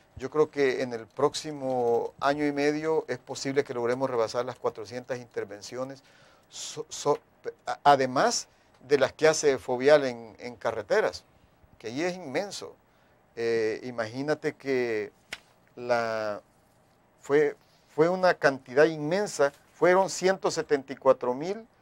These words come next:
casi ciento setenta y cinco mil metros cúbicos de tierra que se retiraron de, de las carreteras. O sea que la inestabilidad de nuestras laderas es bastante grande.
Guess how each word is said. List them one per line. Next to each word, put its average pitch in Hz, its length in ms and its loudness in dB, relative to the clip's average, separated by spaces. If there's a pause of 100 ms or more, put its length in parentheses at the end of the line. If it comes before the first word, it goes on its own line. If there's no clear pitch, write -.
(320)
casi 185 260 4
ciento 185 340 -2
setenta 139 380 -8
y 120 40 -12
cinco 123 300 -6
mil 160 280 -6
metros 143 540 0
cúbicos 156 480 -2
de 110 100 -4
tierra 165 480 -2 (500)
que 123 120 -8
se 127 120 -2
retiraron 117 480 -2
de, 113 220 0
de 110 140 -4
las 107 120 -10
carreteras. 104 600 -10 (640)
O - 60 -20
sea 120 220 -4
que 123 160 -10
la 113 100 -2
inestabilidad 107 580 -8
de 131 60 -6
nuestras 131 260 -12
laderas 117 300 -2
es 139 60 -8
bastante 113 400 -12
grande. 104 320 -14